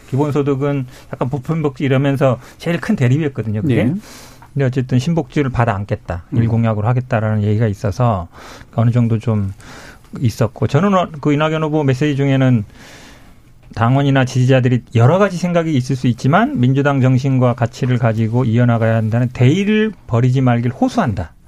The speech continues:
Speaker 1: 그러니까 다른 생각이 있을 수 있지만 대의에 따라주기 바란다. 이 얘기를 한
Speaker 2: 네.
Speaker 1: 거거든요. 그러니까 이거를 미리 작성해 오신 원고시더라고요. 근데 그날 현장을 마치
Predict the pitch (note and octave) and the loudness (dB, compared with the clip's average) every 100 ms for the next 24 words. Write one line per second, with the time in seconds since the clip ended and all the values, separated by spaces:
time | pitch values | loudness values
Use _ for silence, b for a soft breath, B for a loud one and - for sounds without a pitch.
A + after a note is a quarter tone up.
0 | - B2 - A#2+ E3 F3 F3 D#3+ C3+ C#3+ | -18 -8 -4 -2 0 0 0 0 -2 -4
1 | C3 B2 - B2+ G#3+ A#3 B B B B | -4 -4 -4 -2 -2 -4 B B B B
2 | - - B2 B2+ - F3 D#3+ C#3+ G2 G#2 | -6 0 2 2 0 -2 -4 -8 -4 -2
3 | G2+ A#2+ D#3 C3 G2+ F3+ C#3 G2+ G#2 C3+ | 0 2 4 4 4 2 0 -2 -2 -2
4 | A#2 G2+ A#2+ D3 D3+ B2+ B B B B | -4 -2 0 2 0 -2 B B B B
5 | - D3 E3+ C#3 B2+ F3+ F3 D#3+ D#3 A#2+ | -4 -2 0 -2 -2 -2 -2 -2 0 0
6 | C3+ D3 C#3+ C3+ B2+ A#2+ C3 B2 G2+ G2+ | 2 2 2 2 0 -2 -2 -2 -2 -4
7 | D3 D3+ B2 D3 B2+ C#3+ F#3+ F#3+ F3 E3+ | -4 -4 -4 0 2 2 2 2 2 0
8 | C3 - - B2+ | -2 -2 -4 -4